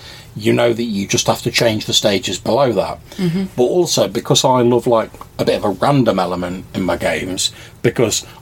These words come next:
Speaker 1: I like being surprised by what's going on in my game, I, I like not to have everything pre-scripted. Also, occasionally I'll put in, like, a little bit of a branch point where I'll just roll a dice. So let's say, in our example of the Baron overthrowing the King, I, I might say,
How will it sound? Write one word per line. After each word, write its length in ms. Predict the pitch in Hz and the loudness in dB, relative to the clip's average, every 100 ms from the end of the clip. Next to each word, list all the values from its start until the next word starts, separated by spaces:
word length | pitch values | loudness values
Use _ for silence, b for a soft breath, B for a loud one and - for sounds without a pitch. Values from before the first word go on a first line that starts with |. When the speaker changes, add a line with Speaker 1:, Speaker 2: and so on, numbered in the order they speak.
| - | -2
Speaker 1:
I 60 | 110 | 2
like 220 | 113 113 | 2 2
being 200 | 110 113 | 0 0
surprised 680 | - 120 127 113 110 - | 0 0 0 2 2 0
by 120 | 110 107 | 0 2
what's 300 | 104 95 - | 0 -4 0
going 200 | 117 110 | 0 2
on 80 | |
in 60 | 113 | 2
my 120 | 110 | 2
game, 540 | 101 113 113 113 113 110 B B B - | 2 2 2 0 -2 -6 B B B -4
I, 140 | 107 | -2
I 120 | - 113 | 0 2
like 340 | 110 113 - | 2 0 0
not 240 | 120 117 - | 0 0 0
to 80 | |
have 220 | 101 107 - - | 0 0 -2 -8
everything 400 | - - - 110 | -6 -6 -4 -4
pre-scripted. 960 | - 120 113 - - 113 113 - 92 - B B B B | -4 -2 0 0 0 0 -2 -6 -8 -8 B B B B
Also, 360 | 147 156 147 123 | -2 -2 0 0
occasionally 480 | 117 147 139 107 101 | 0 0 0 0 0
I'll 100 | 98 | 0
put 320 | - 139 110 | 0 -2 0
in, 160 | 120 117 | 2 2
like, 300 | 117 113 - B B - | 2 0 -8 B B -8
a 40 | 107 | -2
little 160 | 131 | 0
bit 120 | 220 156 | 0 0
of 80 | |
a 60 | 110 | 0
branch 460 | 101 127 131 - - | 0 0 0 -4 -2
point 400 | 139 147 143 131 | 0 0 -2 0
where 220 | 120 110 | 0 2
I'll 120 | - 113 | 0 0
just 180 | - 127 | -2 0
roll 200 | 113 113 | 2 2
a 60 | |
dice. 220 | 143 110 | 2 2
So 120 | - 135 | 0 0
let's 200 | 139 - | 0 0
say, 340 | 139 131 123 B B B B | 2 2 -2 B B B B
in 100 | 147 | 0
our 100 | 147 | 2
example 400 | 120 135 127 123 | 2 0 0 0
of 60 | 113 | 0
the 60 | |
Baron 340 | 107 107 104 101 | 2 0 0 -2
overthrowing 500 | 104 98 - 101 98 | -2 -4 0 0 0
the 80 | - | -6
King, 380 | 92 87 92 - - - | -10 -8 -12 -14 -6 0
I, 140 | 117 - | 2 2
I 160 | 120 | 2
might 260 | 113 107 - | 2 2 2
say, 360 | - 101 98 | 2 2 -2